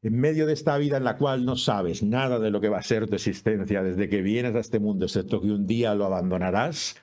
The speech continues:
hay algo de lo que tienes certeza y seguridad, y que puedes tenerla por medio de la fe en Cristo Jesús. Y de lo que está seguro el apóstol es de lo que debemos estar seguros nosotros. Cada uno de los que hemos puesto nuestra fe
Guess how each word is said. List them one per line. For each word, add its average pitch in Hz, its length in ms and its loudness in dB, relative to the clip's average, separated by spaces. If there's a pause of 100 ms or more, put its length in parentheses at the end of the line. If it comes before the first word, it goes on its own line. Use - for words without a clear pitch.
(380)
hay 131 260 0
algo 139 340 0
de 135 80 0
lo 117 140 0
que 107 120 0
tienes 110 320 -2
certeza 101 680 -2
y 92 60 -2
seguridad, 78 760 -2 (580)
y 123 100 0
que 120 120 0
puedes 113 380 0
tenerla 82 520 -2
por 92 180 0
medio 90 300 0
de 90 120 0
la 85 120 -2
fe 87 280 -2
en 80 140 0
Cristo 85 400 -2
Jesús. - 680 -4
Y 131 100 2
de 127 80 4
lo 139 120 2
que 135 60 0
está 156 280 0
seguro 175 360 0
el 170 60 2
apóstol 147 520 0
es 113 80 -2
de 139 80 2
lo 120 140 2
que 117 120 0
debemos 110 320 0
estar 104 340 -2
seguros 95 480 -2
nosotros. - 720 -8 (380)
Cada 156 300 -12
uno 160 240 0
de 120 100 2
los 117 160 0
que - 120 2
hemos 120 180 -2
puesto 139 400 0
nuestra 104 400 0
fe 107 460 -2